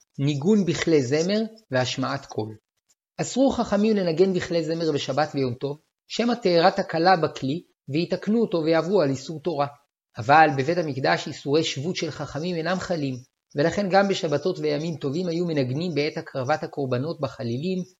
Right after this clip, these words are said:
נבלים, כינורות, חצוצרות וצלצל. בכלל איסור נגינה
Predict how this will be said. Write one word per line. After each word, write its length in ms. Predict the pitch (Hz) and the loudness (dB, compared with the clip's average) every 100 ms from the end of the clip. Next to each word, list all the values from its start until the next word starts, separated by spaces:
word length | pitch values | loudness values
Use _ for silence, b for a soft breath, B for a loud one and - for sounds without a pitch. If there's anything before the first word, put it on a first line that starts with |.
| - | -4
נבלים, 540 | 120 117 120 127 180 170 - _ | 0 2 2 2 -2 -4 -12 _
כינורות, 520 | - 143 131 139 185 185 - _ | -6 -2 0 2 0 -2 -12 _
חצוצרות 680 | - 143 143 - 160 196 196 - - | -16 -10 -10 -4 0 0 -2 -12 -14
וצלצל. 640 | 147 - 147 131 131 110 107 _ _ _ _ _ _ _ | -10 -6 -6 -4 -4 -4 -6 _ _ _ _ _ _ _
בכלל 560 | 143 151 - 226 226 226 | -6 -2 4 4 4 2
איסור 420 | 160 - - 220 196 | -4 -8 -2 0 0
נגינה 500 | 160 143 170 190 | 0 -4 -4 -4